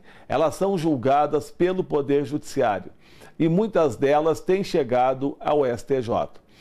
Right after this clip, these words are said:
Então, por exemplo, a discussão a respeito da, eh, eventual nulidade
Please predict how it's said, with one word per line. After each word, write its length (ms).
Então, 220
por 220
exemplo, 560
a 140
discussão 600
a 80
respeito 800
da, 420
eh, 260
eventual 500
nulidade 840